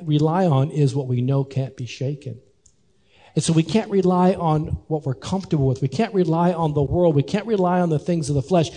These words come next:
We need to rely on the things of God. So it's no coincidence that yesterday on the twenty-first day of Tishri, you're celebrating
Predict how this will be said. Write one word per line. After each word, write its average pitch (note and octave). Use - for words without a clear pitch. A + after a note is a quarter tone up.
We A3
need B3
to A#3
rely E3+
on E3
the D3
things D#3
of B2
God. D#3+
So -
it's -
no A3
coincidence E3+
that G3+
yesterday D3+
on B2
the A#2+
twenty-first D#3+
day C#3
of B2
Tishri, G#2
you're C#3
celebrating B2